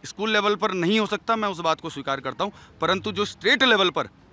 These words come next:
जो स्टेट के इंस्टीट्यूशंस हैं, पॉलिटेक्निक, आईटीआईज़, कॉलेजेस, हम सिखाएं उनको टैली, हम सिखाएं उनको Excel, हम सिखाएं उनको वेबसाइट डिज़ाइनिंग, जितने भी आज के हिसाब से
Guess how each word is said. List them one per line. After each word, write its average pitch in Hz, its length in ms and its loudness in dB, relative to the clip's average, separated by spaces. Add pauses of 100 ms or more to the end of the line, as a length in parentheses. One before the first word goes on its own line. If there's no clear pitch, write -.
(300)
जो 175 100 -8
स्टेट 190 320 -2
के 202 100 0
इंस्टीट्यूशंस 175 600 -6
हैं, 165 80 -2
पॉलिटेक्निक, 160 580 -6
आईटीआईज़, 151 500 -4
कॉलेजेस, 160 540 0 (460)
हम 185 80 -6
सिखाएं 208 340 -2
उनको 240 220 -2
टैली, 208 320 -6 (500)
हम 180 120 -4
सिखाएं 233 340 0
उनको 226 280 0
Excel, 202 340 -2 (500)
हम 180 120 -4
सिखाएं 220 360 0
उनको 226 340 2 (260)
वेबसाइट 180 380 0
डिज़ाइनिंग, 196 380 -2
जितने 233 380 0
भी 269 120 2
आज 226 260 4
के 240 140 0
हिसाब 190 380 2
से 220 320 2